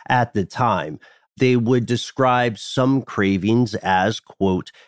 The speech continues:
"hysterical." And we've all heard the phrase "hysterical," but, uh, sometimes I think people forget the etymology of that word. It,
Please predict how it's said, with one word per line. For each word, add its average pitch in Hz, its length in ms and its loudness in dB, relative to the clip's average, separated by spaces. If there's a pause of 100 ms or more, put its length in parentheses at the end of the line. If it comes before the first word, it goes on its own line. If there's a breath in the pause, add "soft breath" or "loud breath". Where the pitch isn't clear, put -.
(100)
"hysterical." 110 920 0 (500 soft breath)
And 123 380 2 (240)
we've 175 360 2
all 147 220 4
heard 160 280 2
the 117 80 0
phrase 110 400 0
"hysterical," 135 680 0
but, 104 420 -2
uh, 101 380 0
sometimes 135 680 2
I 113 100 2
think 107 300 -2 (600)
people 120 400 2
forget - 720 0 (120)
the 101 320 -2
etymology 101 1000 0 (120)
of 101 300 0
that 92 220 0
word. 80 560 -2
It, 104 240 -2